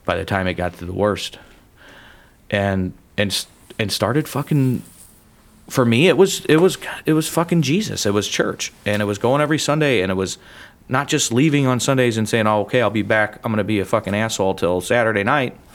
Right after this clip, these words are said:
It was trying to do small things in my life that was like, "Man, this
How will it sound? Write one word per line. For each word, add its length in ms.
It 60
was 120
trying 320
to 260
do 380
small 360
things 260
in 40
my 120
life 340
that 160
was 160
like, 160
"Man, 400
this 440